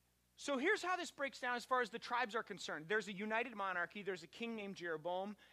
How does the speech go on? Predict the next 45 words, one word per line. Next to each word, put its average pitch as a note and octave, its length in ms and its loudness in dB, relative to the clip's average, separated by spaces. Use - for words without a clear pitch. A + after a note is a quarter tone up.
Everybody F#4+ 360 6
has C4+ 240 4
to D4+ 100 -4
go A#3+ 140 4
down A3+ 420 4
to C#4+ 100 -4
the B3+ 100 -4
city C4 280 0
of G3+ 60 -4
Jerusalem F#3+ 760 -2
in F#3 100 -4
order G3 180 -2
to G3+ 160 -12
sacrifice. F#3+ 800 -2
If F3 140 -12
you G#3 100 -6
remember, G3+ 440 2
there F3+ 140 0
are E3+ 80 2
three C4+ 280 -2
festivals G3+ 600 -2
in G3 100 -8
the E3+ 80 -8
life E3+ 300 0
of F#3 160 -8
Israel's F#3+ 500 -6
his-, - 320 -8
uh, E3 200 -6
in E3+ 60 -8
the D#3 60 -6
life F3 240 2
of F#3 120 -10
Israel's F#3+ 360 -6
calendar F#3+ 400 -4
year A3 300 -2
where B3 120 4
they B3+ 100 6
had A#3+ 160 4
to A#3 60 -4
travel C#4+ 500 4
to, - 160 -2
to C#4 160 0
Jerusalem A#3+ 840 2
to B3+ 100 0
sacrifice. G#3+ 920 2